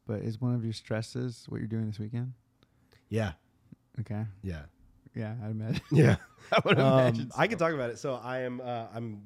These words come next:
Speaker 2: going, my cousin is getting married. So, like, in a sense, it's not, um, what's the word? I can't fuck it up that bad because they're already married. They already, they eloped.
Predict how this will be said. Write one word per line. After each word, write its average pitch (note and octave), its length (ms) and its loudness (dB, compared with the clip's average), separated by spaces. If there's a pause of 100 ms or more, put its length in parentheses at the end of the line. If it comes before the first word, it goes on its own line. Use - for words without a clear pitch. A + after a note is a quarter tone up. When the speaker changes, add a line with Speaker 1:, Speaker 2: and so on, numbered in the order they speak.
(120)
Speaker 2:
going, A#2+ 580 0 (220)
my G#2+ 220 2
cousin A#2 400 2
is G#2 120 2
getting A2 260 2
married. G#2 300 0 (320)
So, D3 360 0
like, C3 320 -6 (640)
in E3+ 160 4
a F3+ 80 4
sense, C#3+ 540 -2
it's A#2+ 240 -4
not, A2+ 420 -2 (100)
um, G2 640 -6 (1700)
what's - 180 -14
the B2 100 -4
word? F2 340 -6 (1900)
I D3+ 100 2
can't G#3+ 320 0
fuck E3 320 0
it D3 80 2
up C#3 140 -2 (100)
that A#2 260 0
bad E2 360 -6 (480)
because A2+ 220 -2
they're B2+ 160 0
already C#3+ 260 2
married. F2 380 -4 (200)
They G#2+ 120 -2
already, C#3+ 180 0
they C3+ 200 6
eloped. G#2 500 -2